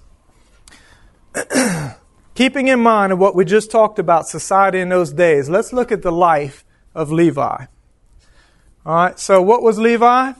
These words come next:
<coughs> Tax collector. All right, tax collectors. Eh, what do we know about tax collectors? Were they the good guys? Right? A lot of people, you know, relate them to,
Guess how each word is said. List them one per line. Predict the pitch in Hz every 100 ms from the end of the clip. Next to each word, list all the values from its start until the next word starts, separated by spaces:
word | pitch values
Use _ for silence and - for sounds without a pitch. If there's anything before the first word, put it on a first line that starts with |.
| _ _ _
<coughs> | 277 277 - - - - - - _ _ _ _ _ _
Tax | - 240 214 -
collector. | - 185 165 151 - 123 - _ _ _ _ 160
All |
right, | 180 190 -
tax | 233 240 -
collectors. | 220 202 180 165 160
Eh, | 185
what | 175 185 214
do |
we | 214
know | 208 208
about | 185 185 -
tax | 202 175 -
collectors? | 170 147 131 - 120 - - _ _ _ _ _ _ _ _ _ _ _ _ _ -
Were | 160
they | 202
the | 202
good | 202 226
guys? | 233 240 254 254 - - _ - - - - - - - - _ _ _
Right? | - 208 233 -
A | 208
lot | 233 269
of | -
people, | 262 254 240 226 - - -
you | 214
know, | 208 196 185 - - _ -
relate | 196 214 233 220
them | 240 226 214
to, | - 240 226 214 190